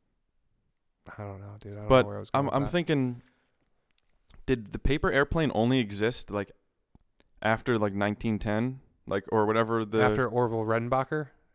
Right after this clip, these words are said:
Speaker 1: and Wilbur? Orville and Wil-,
Speaker 2: the po-,
Speaker 1: Wilbur?
Speaker 2: the popcorn guy?
Speaker 1: Nah, dude. <laughs> No.
Speaker 2: Orville Redenbacher?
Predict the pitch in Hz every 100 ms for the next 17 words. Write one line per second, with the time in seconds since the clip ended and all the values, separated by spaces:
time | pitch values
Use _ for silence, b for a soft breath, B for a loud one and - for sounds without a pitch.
0 | _ 117 110 120 147 151 - _ _ 113
1 | 123 120 120 113 113 131 110 113 131 156
2 | - 117 113 120 - 160 156 170 175 -
3 | _ _ _ _ - 147 139 110 131 B
4 | B B B - _ 156 135 131 139 147
5 | 117 131 147 170 185 202